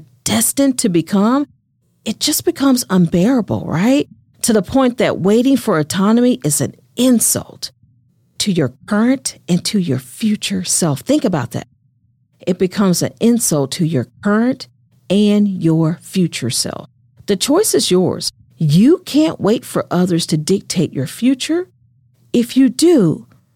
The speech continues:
you take away the autonomy that you have to walk in your purpose.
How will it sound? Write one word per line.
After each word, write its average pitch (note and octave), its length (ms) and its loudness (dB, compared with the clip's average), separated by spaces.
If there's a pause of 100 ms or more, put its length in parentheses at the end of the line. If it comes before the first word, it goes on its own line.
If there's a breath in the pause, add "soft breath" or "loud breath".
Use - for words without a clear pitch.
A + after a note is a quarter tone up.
(240)
you A3 160 2
take D#4+ 340 -2
away G#3 600 0
the D#3+ 160 2
autonomy G3+ 640 2
that C#3 180 -2
you D3 140 0
have C#3 380 0
to E3+ 100 -4
walk D#3 340 0
in D3 80 0
your C3 100 -2
purpose. - 640 -6